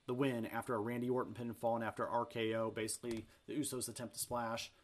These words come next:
R K O out of nowhere, one, two, three. Team Raw now has the majority of the wins, um, all of them except for the pre-show. I mean, so this was definitely tonight a big, big push to really try to appease, I feel like, the U S A Network,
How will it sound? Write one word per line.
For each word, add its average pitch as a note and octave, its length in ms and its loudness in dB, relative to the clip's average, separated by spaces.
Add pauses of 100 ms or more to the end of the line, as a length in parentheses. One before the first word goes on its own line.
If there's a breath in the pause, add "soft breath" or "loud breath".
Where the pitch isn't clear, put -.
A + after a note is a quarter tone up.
(300 soft breath)
R C#3 140 6
K B2+ 220 0
O A#2+ 180 4
out A2 160 2
of G#2+ 60 -2
nowhere, A2+ 360 2
one, A#2 220 0
two, A2+ 220 -4
three. A2 400 -2 (260 loud breath)
Team D3+ 240 2
Raw D3 240 12
now C3 300 4
has B2 400 2
the A#2+ 60 -4
majority C3 480 6
of A2+ 60 -2
the A2 60 0
wins, G#2+ 640 -2 (400 loud breath)
um, A2+ 420 2
all - 180 8
of A#2 80 6
them B2+ 80 0
except A#2+ 280 0
for A#2 60 -6
the G#2 80 -2
pre-show. G2 580 -2
I F#2+ 60 -2
mean, G#2 240 0
so G2 340 2 (260 loud breath)
this C#3 180 2
was C3+ 120 4
definitely A#2+ 520 0
tonight A#2 480 -2
a A#2 80 -4
big, A2 520 0
big A#2+ 300 4
push A#2+ 360 0
to A2+ 120 -2
really A2 320 0
try A2+ 260 0
to G2 160 0 (440 loud breath)
appease, C3+ 360 2
I G#2+ 100 2
feel B2+ 160 0
like, A2+ 180 0
the A2+ 80 -4
U A#2 240 2
S A#2 140 0
A A2 120 2
Network, G2+ 680 -2